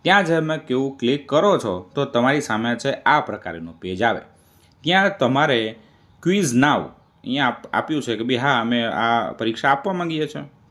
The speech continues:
તો એના ઉપર ક્લિક આપો. જેવું તમે ક્લિક આપો છો તો તમારી સામે આ પ્રકારનું પેજ આવે. અહીંયા બધા પ્રશ્નો છે, પ્રશ્નો છે એ તમારે એનો જવાબો આપવાના છે. જેમ કે અહીંયા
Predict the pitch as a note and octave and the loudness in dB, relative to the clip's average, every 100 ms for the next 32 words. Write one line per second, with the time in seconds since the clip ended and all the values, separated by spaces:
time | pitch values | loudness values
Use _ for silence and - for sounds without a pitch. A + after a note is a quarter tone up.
0 | - A2 F#2+ F2 - - F#3+ F3+ E3+ - | -8 -4 -4 -4 -6 0 4 4 0 -12
1 | _ _ _ _ _ _ _ - D#3+ F#3 | _ _ _ _ _ _ _ 2 4 4
2 | F#3 F#3 E3+ E3+ D#3+ D#3+ F3 E3 D3+ D3+ | 2 2 2 2 2 2 -2 -2 -4 -2
3 | C3+ C#3 C#3 B2+ C#3 B2 B2+ F#2 F2+ F2+ | -2 -2 -2 -2 0 2 0 -2 -4 -4
4 | G#2+ A#2+ E3 F3+ G3 A#3 B2+ A#2+ F#2+ F#2 | -2 0 0 2 2 2 0 -2 -2 -4
5 | A#2 B2 B2+ G#3+ A3 A#2 - - - - | -2 -2 0 0 0 -2 -4 -20 -20 -4
6 | G3 G#3+ F#3 D#3 C3 G#2 G2+ G#2 G#2+ F#2 | -2 0 0 0 0 -2 -2 -2 -2 -2
7 | G#2 F2+ E2 E2 G2 D#3+ D#3 - - G#2 | -4 -4 -6 -2 0 0 -2 -14 -4 -4
8 | - F2 C#2+ - - _ - - A#2 A#2+ | -2 -4 -4 -12 -20 _ -20 -2 2 2
9 | A2 F#2+ G2 A2 B2+ C3+ | 4 2 2 2 2 0